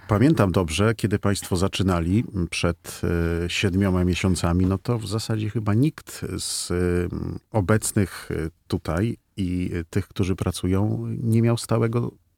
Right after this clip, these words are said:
zajęcia. Może jedna, dwie osoby miały jakieś, e, zajęcie stałe przez, przez krótki czas, ale większość zaczynała od zera. To jest dla większości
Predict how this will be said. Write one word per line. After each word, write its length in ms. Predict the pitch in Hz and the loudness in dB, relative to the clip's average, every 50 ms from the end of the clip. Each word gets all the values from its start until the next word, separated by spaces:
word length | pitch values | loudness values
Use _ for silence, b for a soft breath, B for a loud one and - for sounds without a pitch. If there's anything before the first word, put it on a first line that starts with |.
| _ - | _ -4
zajęcia. 520 | 107 113 131 135 139 143 131 104 - 87 | 0 2 2 4 4 4 4 4 2 2
Może 260 | 87 90 82 87 92 | 2 2 2 2 2
jedna, 280 | 104 120 117 113 107 98 | 2 2 2 2 2 2
dwie 220 | 85 95 101 101 | 2 2 2 2
osoby 340 | 98 - - 113 101 90 87 | 2 2 0 0 2 2 2
miały 300 | 90 95 98 92 92 90 | 2 2 2 2 2 2
jakieś, 400 | 90 87 82 - 90 82 - - b b b b b b b b b b _ | 2 0 0 -2 -4 -4 -4 -8 b b b b b b b b b b _
e, 200 | 90 90 87 85 | -2 0 0 2
zajęcie 560 | 80 92 90 90 98 98 90 87 - 95 90 87 87 87 87 | 2 0 2 2 2 2 2 0 0 0 0 2 0 0 -2
stałe 440 | - - - - 98 90 85 85 85 | -4 -4 -2 0 0 2 0 0 -2
przez, 280 | - - - 82 - | -2 -4 -4 -4 -6
przez 260 | - - - 98 85 - | -6 -2 -2 -2 -2 0
krótki 540 | - 104 110 - - - - 80 78 - - _ | 2 2 2 2 0 -6 -6 -6 -6 -6 -8 _
czas, 400 | - 104 82 73 87 - - - | -4 -2 -2 -2 -4 -6 -6 -4
ale 340 | - 90 87 92 98 104 - - | -2 0 0 2 0 0 -2 -4
większość 560 | 107 92 95 117 98 90 - - 110 110 92 | -6 0 0 2 2 2 0 0 -2 -2 0
zaczynała 480 | - 101 - - 95 95 95 101 107 - | -2 -4 -4 -2 0 0 2 2 0 0
od 140 | 131 120 120 | -2 -2 0
zera. 320 | 135 156 170 120 87 78 | 0 2 2 2 2 0
To 120 | - - | 0 0
jest 380 | 95 104 110 - - - - 98 | 0 0 0 -2 -4 -6 -6 -6
dla 320 | 92 87 92 98 101 98 | -4 0 0 0 0 0
większości 720 | 95 98 107 107 104 - - 107 104 - - - 101 95 | 0 0 0 0 0 0 -2 -2 -2 -2 -4 -4 -4 -6